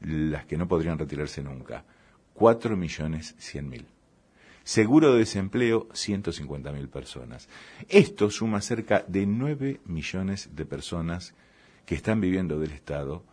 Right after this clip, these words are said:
de lo que pagan los contribuyentes con sus impuestos, de lo que pagamos nosotros. Ahora, se habla de, mm, llegar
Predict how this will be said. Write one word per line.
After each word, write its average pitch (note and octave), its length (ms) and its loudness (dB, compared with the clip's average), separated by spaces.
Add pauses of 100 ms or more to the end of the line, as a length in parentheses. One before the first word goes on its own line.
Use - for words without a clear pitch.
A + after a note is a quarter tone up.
(260)
de E2 100 -2
lo E2 100 0
que D2+ 140 -2
pagan F2 260 0
los E2 120 -6
contribuyentes D#2 720 -6
con D#2 160 -6
sus D#2 200 -12
impuestos, C#2 540 -12
de D2 60 -8
lo C#2+ 100 -8
que C#2+ 80 -8
pagamos C2 360 -12
nosotros. - 600 -18 (640)
Ahora, D2+ 480 2
se - 260 0
habla G#2 240 6
de, D#2 420 -4 (100)
mm, D2 240 -8 (880)
llegar D#2+ 420 0